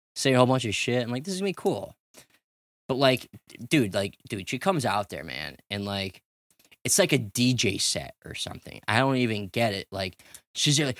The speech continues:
"Yo, yo, yo, this is crazy." And she's out there, like, pointing at, like, the people's, um,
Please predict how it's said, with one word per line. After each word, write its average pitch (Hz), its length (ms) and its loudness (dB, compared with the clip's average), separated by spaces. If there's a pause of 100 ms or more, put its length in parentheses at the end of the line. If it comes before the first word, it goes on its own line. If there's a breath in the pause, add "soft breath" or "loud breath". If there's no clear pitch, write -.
(100)
"Yo, 208 180 0
yo, 202 200 0
yo, 202 200 4
this 226 240 4
is 175 140 0
crazy." 220 800 2 (120)
And 127 80 -6
she's 170 200 4
out 185 160 4
there, 180 120 2
like, 147 200 2
pointing 147 420 4
at, 117 300 2
like, 104 200 -2
the 107 80 -12
people's, 107 540 -6
um, 98 380 -6